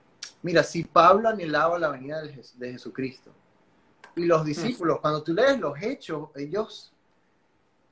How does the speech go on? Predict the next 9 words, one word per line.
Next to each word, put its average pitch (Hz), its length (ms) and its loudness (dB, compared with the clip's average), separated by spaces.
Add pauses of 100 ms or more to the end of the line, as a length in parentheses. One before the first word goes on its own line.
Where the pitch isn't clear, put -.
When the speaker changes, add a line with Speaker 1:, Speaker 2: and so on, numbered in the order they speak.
Speaker 1:
eh, 156 300 -4
vivían 147 520 -2
como, 165 600 -2 (560)
miren, 170 420 -4
ya, 147 240 2 (140)
ya 143 180 2
dentro 190 320 -4
de 147 80 -2
poco 180 680 -2